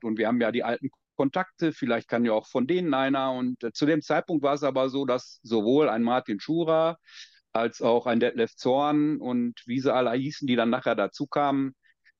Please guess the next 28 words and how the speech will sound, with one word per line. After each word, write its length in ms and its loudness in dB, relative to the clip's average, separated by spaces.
ähm, 800 -2
nicht 340 -2
mehr 160 0
aktiv 360 -6
im 100 -2
Coaching-Bereich 720 0
gearbeitet 560 -2
haben, 180 0
sondern 300 0
mehr 180 0
oder 180 -2
weniger 340 -2
Clinics 420 -2
gegeben 460 -2
haben 460 -2
oder, 540 -2
ähm, 300 -4
ja, 180 0
für 320 -6
irgendwelche 680 2
Lehrgänge 540 2
noch 220 2
zur 140 -10
Verfügung 440 0
standen. 460 0
Ja, 240 2
und, 360 0
äh, 360 2